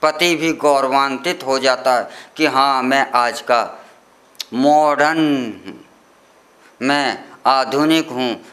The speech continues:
मैं पढ़ा लिखा हूँ, मैं शिक्षित हूँ, मैं ज्ञानी हूँ, हम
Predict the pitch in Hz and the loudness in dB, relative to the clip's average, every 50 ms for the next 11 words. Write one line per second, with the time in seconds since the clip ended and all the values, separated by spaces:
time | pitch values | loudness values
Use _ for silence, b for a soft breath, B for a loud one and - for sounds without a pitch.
0 | B - 123 131 135 135 127 - - 131 120 117 123 131 135 123 120 117 - 123 | B -6 -2 0 0 0 -2 -2 -2 0 0 2 0 0 0 -2 -4 -2 -2 -2
1 | 120 117 113 117 117 120 120 120 110 - - 120 113 - - - 131 123 - - | -2 -2 -2 -6 -6 -4 -4 -4 -4 -4 -10 -12 -12 -12 -10 -10 -10 -10 -10 -8
2 | 120 117 113 117 117 113 - 92 113 107 98 95 98 107 110 104 95 95 95 92 | -8 -6 -4 -4 -4 -4 -6 -4 -2 -2 -2 -2 -2 -4 -6 -6 -8 -10 -12 -12
3 | 87 87 - B B B B B 120 123 123 107 - - - - | -12 -14 -18 B B B B B 0 0 0 0 -6 -10 -18 -20